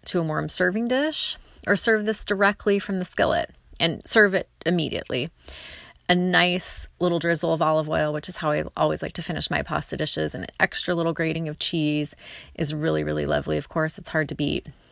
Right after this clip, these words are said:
And that makes six servings of pasta with broccoli, olives, and pistachios from the book Pasta the Italian Way, Sauces and Shapes by Areta Zanini de Vita and Maureen B. Fant.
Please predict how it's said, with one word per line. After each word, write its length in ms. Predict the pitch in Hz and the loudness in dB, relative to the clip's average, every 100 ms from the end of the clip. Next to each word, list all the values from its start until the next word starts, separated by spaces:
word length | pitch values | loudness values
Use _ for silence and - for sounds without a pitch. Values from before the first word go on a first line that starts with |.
| _ _ - | _ _ -2
And 200 | 175 170 | 2 4
that 180 | 165 - | 4 4
makes 300 | 156 151 - | -2 -2 -4
six 500 | - - - - - - | -4 -4 -2 -4 -4 -4
servings 680 | - 143 143 139 - - | -2 -2 -2 -4 -8 -8
of 120 | 151 - | -10 -2
pasta 640 | 165 160 - 170 151 165 - - - - - | 0 0 0 0 2 0 -8 -20 -18 -20 -12
with 180 | - - | -10 0
broccoli, 720 | 175 180 - 185 180 180 180 _ - - - | 4 4 2 0 2 2 -2 _ -20 -16 0
olives, 540 | 151 160 156 151 156 | 2 2 2 0 -4
and 100 | - | -8
pistachios 1000 | - - - 139 151 - 147 143 147 147 - - - - | -6 -4 0 0 0 -2 0 0 -2 -4 -8 -18 -20 -20
from 320 | - - 165 156 | -10 2 2 2
the 180 | - | -2
book 220 | 156 151 - | 0 -2 0
Pasta 340 | 147 147 - | 0 0 -2
the 120 | 147 | -2
Italian 440 | 135 - 143 151 123 | -2 0 -2 -2 -2
Way, 260 | - - | -2 -2
Sauces 440 | - - - - 131 | -4 -2 -2 -4 -4
and 160 | 123 | -4
Shapes 420 | - 127 - - - | -2 -2 -4 -6 -2
by 200 | 135 - | 0 0
Areta 380 | 139 139 143 | -2 0 -2
Zanini 600 | 139 147 143 143 143 143 | -4 -4 -2 -2 -4 -6
de 140 | - 139 | -4 -6
Vita 480 | 147 170 170 165 - | -2 0 0 0 -2
and 100 | 135 | -4
Maureen 320 | 147 147 143 | -4 -4 -4
B. 160 | 139 135 | -4 -6
Fant. 500 | - 156 156 - | -2 -2 -2 -6